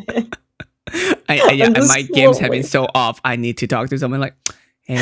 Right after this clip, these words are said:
Speaker 1: so, um, yeah, you come here often?"
Speaker 2: <laughs> Your fri-, uh, "Sir, this is a Wendy's. Um,
Speaker 1: Oh,
Speaker 2: can
Speaker 1: hey, Wendy's. <laughs>
Speaker 2: Hey, Wendy.
Speaker 1: My name is Jacob.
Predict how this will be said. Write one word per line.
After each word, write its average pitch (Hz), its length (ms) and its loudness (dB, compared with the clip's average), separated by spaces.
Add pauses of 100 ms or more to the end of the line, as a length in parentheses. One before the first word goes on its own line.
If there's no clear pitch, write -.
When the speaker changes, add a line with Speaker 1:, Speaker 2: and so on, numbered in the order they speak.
Speaker 1:
so, 117 200 -2
um, 90 380 -4 (120)
yeah, 135 500 2 (440)
you 151 80 0
come 151 200 0
here 143 180 8
often?" 208 340 0 (320)
Speaker 2:
<laughs> 508 280 -4
Your 381 160 8
fri-, - 280 4 (320)
uh, 214 160 8
"Sir, 240 220 8
this 262 160 10
is 339 100 8
a 220 80 10
Wendy's. 214 680 6 (240)
Um, 202 520 8 (380)
Speaker 1:
Oh, - 40 -
Speaker 2:
can 185 260 4
Speaker 1:
hey, 151 140 2
Wendy's. 123 720 -2
<laughs> 190 300 0 (160)
Speaker 2:
Hey, 220 320 4
Wendy. 196 640 0 (220)
Speaker 1:
My 135 180 -2
name 139 180 0
is 131 140 -6
Jacob. 139 460 -2